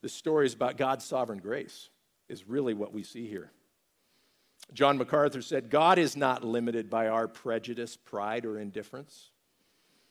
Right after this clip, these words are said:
This is about God and his sovereignty." Think about God's grace extended to the pagan sailors in chapter one. It's amazing. God brought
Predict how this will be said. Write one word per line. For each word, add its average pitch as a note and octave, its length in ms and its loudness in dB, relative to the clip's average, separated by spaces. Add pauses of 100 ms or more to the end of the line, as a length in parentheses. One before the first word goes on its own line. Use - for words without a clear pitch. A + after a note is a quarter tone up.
(460)
This - 160 -8
is D#3+ 80 -10
about G2 300 -8
God G2 340 -10 (560)
and G2 100 -14
his A#2 180 -6
sovereignty." F#2+ 600 -10 (1600)
Think A#3+ 160 4
about G#3 320 6
God's G3 360 6
grace G3 420 4
extended G#3+ 720 -2
to F#3 280 4
the F#3 100 -2
pagan G3+ 500 0
sailors A3 640 0
in D#3 100 -8
chapter G3+ 480 -2
one. G3+ 460 0 (880)
It's G3 200 0
amazing. G#3 920 2 (440)
God G3 480 6
brought G3 680 4